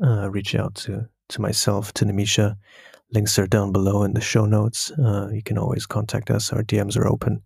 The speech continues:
if you want to learn more about this, or indeed anything that we discussed, uh, today on this podcast or any other podcast. So, um, feel free to reach out. And, uh, with that, thank you guys for listening. I hope you enjoyed it.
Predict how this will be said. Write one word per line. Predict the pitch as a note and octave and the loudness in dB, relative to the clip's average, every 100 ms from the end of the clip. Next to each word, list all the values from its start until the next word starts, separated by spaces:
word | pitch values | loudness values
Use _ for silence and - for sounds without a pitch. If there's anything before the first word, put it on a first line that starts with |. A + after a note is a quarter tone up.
| _ _ _ _ _ | _ _ _ _ _
if | - | -8
you | - | -2
want | G2 F#2 | 0 0
to | |
learn | F#2+ F#2+ F#2+ | 2 2 4
more | F#2 | 4
about | F#2+ G2 G2 | 4 2 0
this, | - A2 | 0 0
or | - | 4
indeed | G#2+ A2 G#2 | 4 4 4
anything | A2+ A2 - | 4 2 -2
that | G#2+ | -2
we | A2 G2 | -4 -4
discussed, | - - A#2 - - _ _ _ _ _ _ - | -4 -2 -2 -2 -8 _ _ _ _ _ _ 0
uh, | G#2 | 0
today | G2+ - F#2+ | 0 0 2
on | F2+ | 4
this | F#2+ | 0
podcast | - - G#2+ - G2 G2+ G2 | -2 -2 -2 -2 -2 -2 -2
or | G2 | -2
any | G2+ | -2
other | G#2+ | -2
podcast. | - C#3 - C3 B2+ - - - | -2 -4 -2 -6 -6 -8 -16 -12
So, | - - C3 - _ _ _ _ _ _ | -4 -2 -2 -6 _ _ _ _ _ _
um, | A#2+ G2+ F#2+ F#2+ _ _ - | 0 0 -2 -8 _ _ -18
feel | - A2 | -2 -2
free | G2+ A2 | 0 0
to | G#2+ | 0
reach | G#2 G#2 | 0 2
out. | B2 B2 - - - - | 2 2 -2 -8 -12 -4
And, | A2+ G2+ G2 G2 G2+ | 0 0 -2 -6 -4
uh, | G#2 G2 | -2 -2
with | G2+ G2+ | -2 -2
that, | - A#2+ - - - _ - | 0 0 0 -8 -12 _ -4
thank | G#2 G2+ | -2 -2
you | |
guys | A2 G#2 G#2+ - | 0 0 0 -4
for | - | -2
listening. | A2 A2+ - A#2 | 0 0 2 2
I | G#2+ | 2
hope | G#2+ A2+ | 0 0
you | |
enjoyed | A#2 A#2 A#2 | -2 0 2
it. | B2 | 2